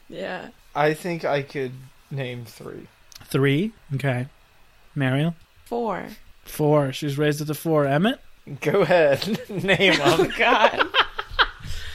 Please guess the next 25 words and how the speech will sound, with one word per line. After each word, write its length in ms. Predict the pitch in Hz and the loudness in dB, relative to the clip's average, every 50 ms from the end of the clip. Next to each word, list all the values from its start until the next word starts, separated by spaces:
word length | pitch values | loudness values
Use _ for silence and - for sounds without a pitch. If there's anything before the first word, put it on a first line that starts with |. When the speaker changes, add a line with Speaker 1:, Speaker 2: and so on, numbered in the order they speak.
| - - - - - - - - - - - | -12 -14 -16 -16 -16 -18 -18 -20 -14 -4 0
Speaker 1:
Um, 600 | - 208 208 196 196 196 196 196 196 196 208 214 - - - _ _ - | 2 4 4 4 2 2 0 -2 -2 -4 -4 -6 -8 -14 -20 _ _ -8
Speaker 3:
Looking 200 | 156 147 139 143 143 | -4 -4 -2 -2 0
for 40 | 139 | 0
four. 80 | 214 | 2
Speaker 1:
Twilight, 680 | 208 196 202 208 208 214 220 220 - - - - - - - - - - - | 2 4 4 4 6 6 4 2 2 -2 -6 -6 -6 -6 -10 -16 -16 -8 -2
Breaking 380 | - 202 190 196 - 240 226 214 | 0 2 2 2 0 -2 -4 -2
Dawn, 400 | 214 196 185 190 190 202 220 226 | 0 2 2 2 2 2 0 -2
Part 340 | - - - 202 196 - - | -4 -2 -2 -2 -2 0 -4
Two. 420 | - - 190 180 180 185 214 226 - _ _ _ - | -6 -2 -2 -2 0 -2 -4 -6 -10 _ _ _ -12
Speaker 3:
Yes, 500 | 151 147 139 139 127 - - - - - - | -4 0 0 0 0 0 -4 -6 -6 -6 -6
that 120 | - 143 135 | -6 -4 -4
is 140 | 139 131 135 | -4 -6 -6
one. 260 | 139 131 95 190 190 _ _ - _ _ _ - | -10 -12 -12 -14 -18 _ _ -20 _ _ _ -20
Speaker 1:
The 1300 | 226 190 196 226 - - - 185 185 190 196 190 185 185 185 190 190 190 185 185 185 175 160 170 - - - - _ _ _ _ _ _ _ | -18 -18 -18 -18 -18 -18 -16 -14 -8 -4 0 2 2 4 4 6 6 6 6 6 6 4 4 2 0 -2 -4 -12 _ _ _ _ _ _ _
Hangover. 1160 | - - - - 233 208 214 214 202 185 175 175 180 180 180 180 170 170 170 175 180 190 202 - _ _ _ _ _ _ _ - - - - - - 640 659 659 640 640 659 698 719 807 831 - - 855 - - - - - - - - - - - - - - - | -18 -8 -2 2 4 4 6 4 4 2 2 2 2 0 0 -2 -4 -4 -2 -4 -6 -8 -10 -14 _ _ _ _ _ _ _ -20 -20 -20 -16 -14 -10 -8 -8 -8 -8 -8 -10 -12 -12 -12 -14 -14 -14 -14 -16 -16 -14 -14 -16 -16 -16 -20 -20 -18 -16 -16 -16 -12 -8
Speaker 3:
No, 460 | 147 143 143 139 139 139 139 131 147 160 | -4 -2 0 0 0 0 -2 -4 -6 -6
I'm 100 | 143 143 135 | -6 -6 -4
sorry. 400 | - - 151 151 147 147 143 139 | -2 0 2 4 4 4 4 2
You've 200 | 135 135 127 - | 0 0 -2 -4
struck 320 | - - 175 165 160 165 | -2 2 2 2 4 4
out 160 | 165 156 156 | 4 6 6
on 100 | 151 147 147 | 4 4 2
the 60 | 143 | 0
second 340 | 135 - 160 147 160 165 156 | 0 2 2 2 4 2 2
one. 420 | 151 156 151 151 143 135 131 135 | 2 0 0 0 0 -2 -4 -6